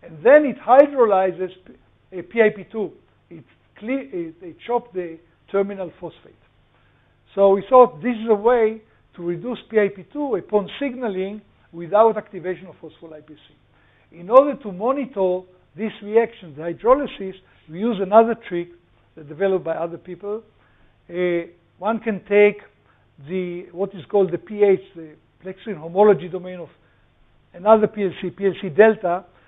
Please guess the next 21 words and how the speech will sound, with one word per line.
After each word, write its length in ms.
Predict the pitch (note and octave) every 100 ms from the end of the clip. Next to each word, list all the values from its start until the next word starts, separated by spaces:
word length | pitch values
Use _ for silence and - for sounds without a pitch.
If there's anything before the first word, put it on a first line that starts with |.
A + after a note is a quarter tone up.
| _
that 200 | E3+ C#3
binds 260 | G#3 A3+ A3+
specifically 640 | - F3+ - C4+ C#4 A3 G3
P 160 | G3+
I 80 | F#3+
P 140 | F3+
two. 180 | E3 - G2+ _ _ _ _
And 160 | D#3 D3+
then 180 | B3+
you 100 | B3+
can 200 | A3+ G#3
attach 320 | F3 - A3+ A3+ -
to 100 | G3+
it 140 | F3+ F3 _ _
a 40 | D#3
G 220 | B2+ G3
F 180 | - -
P. 200 | F3+ C#3 _ _ _ _ _ _ _ _
And 180 | A3 F3
upon 300 | D#3+ A#3 B3+
hydrolysis 800 | G3+ G3 - G#3+ B3+ A#3 - -